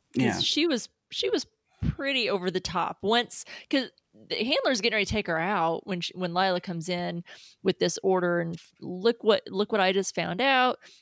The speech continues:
Speaker 1: you know, showing it to her, and she's, like, getting something ready to stab her. I'm like, "Man, that is your adopted daughter. You, you, you really have zero
Speaker 2: <laughs>
Speaker 1: loyalties
Speaker 2: Yeah.
Speaker 1: at all," you
Speaker 2: <laughs>
Speaker 1: know?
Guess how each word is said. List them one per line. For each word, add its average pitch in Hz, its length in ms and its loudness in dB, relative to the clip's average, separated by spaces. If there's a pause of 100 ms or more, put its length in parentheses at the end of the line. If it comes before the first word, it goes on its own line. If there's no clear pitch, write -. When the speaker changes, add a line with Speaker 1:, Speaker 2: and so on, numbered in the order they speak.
Speaker 1:
you 202 100 0
know, 190 200 4
showing 190 400 -2
it - 120 -8
to 196 200 -2
her, 180 360 0
and 165 220 -4
she's, 220 360 0
like, 180 180 -2
getting 170 260 0
something 165 400 -6
ready 165 320 2
to 170 480 0 (240)
stab - 300 0
her. - 60 -6
I'm - 100 -6
like, 285 100 -10 (100)
"Man, 480 160 0
that 539 200 0
is 339 100 -2
your 254 160 -2
adopted 185 560 -4
daughter. 170 260 -2
You, 220 200 0 (120)
you, 302 180 0
you 330 300 2
really 370 340 2
have 285 360 0
zero 233 340 2
Speaker 2:
<laughs> 214 40 0
Speaker 1:
loyalties 190 800 0
Speaker 2:
Yeah. 202 140 2
Speaker 1:
at 135 80 0
all," 175 460 0 (220)
you 185 360 -2
Speaker 2:
<laughs> - 0 -
Speaker 1:
know? 180 380 4